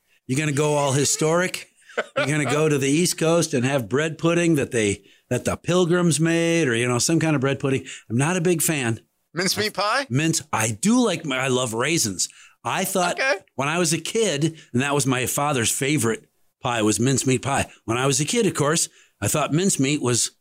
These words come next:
Speaker 1: very first time I thought, "I wanna have some mincemeat pie. It's probably hamburger."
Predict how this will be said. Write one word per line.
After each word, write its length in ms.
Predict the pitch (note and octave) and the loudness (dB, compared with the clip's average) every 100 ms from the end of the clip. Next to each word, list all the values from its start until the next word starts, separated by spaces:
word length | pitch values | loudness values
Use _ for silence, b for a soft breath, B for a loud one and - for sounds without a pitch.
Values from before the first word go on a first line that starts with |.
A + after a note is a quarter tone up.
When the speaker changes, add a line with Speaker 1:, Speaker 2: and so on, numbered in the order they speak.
| _ G2 | _ -8
Speaker 1:
very 220 | B2+ C3 | -2 0
first 240 | C#3 D3 - | 0 0 0
time 200 | D#3+ D#3+ | 0 0
I 100 | D#3 | 0
thought, 160 | E3+ - | -4 -4
"I 140 | B2+ | -2
wanna 140 | G3 A3+ | 0 0
have 120 | E3 | 0
some 160 | C3+ | 0
mincemeat 400 | A#2+ A#2 - A2+ | 2 0 0 -2
pie. 160 | A#2+ C#3+ | 0 -2
It's 80 | E3+ | -2
probably 280 | E3 D3+ D3 | -2 0 0
hamburger." 560 | F3+ G#3 D3 G#2 E2+ | 0 0 -2 -2 -4